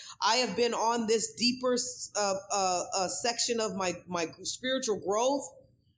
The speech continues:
And I have, I have, like, the warfare is real.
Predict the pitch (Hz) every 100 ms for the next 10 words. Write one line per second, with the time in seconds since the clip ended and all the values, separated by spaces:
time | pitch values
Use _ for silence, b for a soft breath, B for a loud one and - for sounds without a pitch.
0 | _ _ _ 226 233 214 208 190 - 208
1 | 233 233 208 214 214 208 220 214 180 196
2 | 208 202 160 147 214 254 254 254 226 196
3 | 156 139 131 226 311 165 -